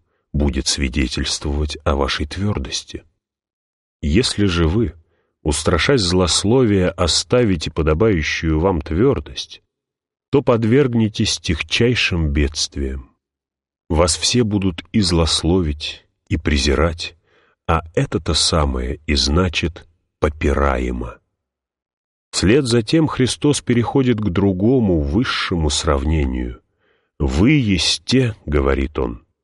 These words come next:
свет мира». Евангелие от Матфея, глава пятая, стих четырнадцатый. Опять мира, не одного народа, не двадцати городов, но всей вселенной.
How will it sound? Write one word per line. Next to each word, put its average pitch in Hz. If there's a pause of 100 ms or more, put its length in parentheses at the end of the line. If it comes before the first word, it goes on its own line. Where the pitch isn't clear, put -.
свет 78
мира». 76 (480)
Евангелие 71
от -
Матфея, 101
глава 80
пятая, 87
стих -
четырнадцатый. 69 (560)
Опять 80
мира, 80 (560)
не 78
одного 71
народа, 92 (400)
не 82
двадцати 80
городов, 90
но 73
всей -
вселенной. 73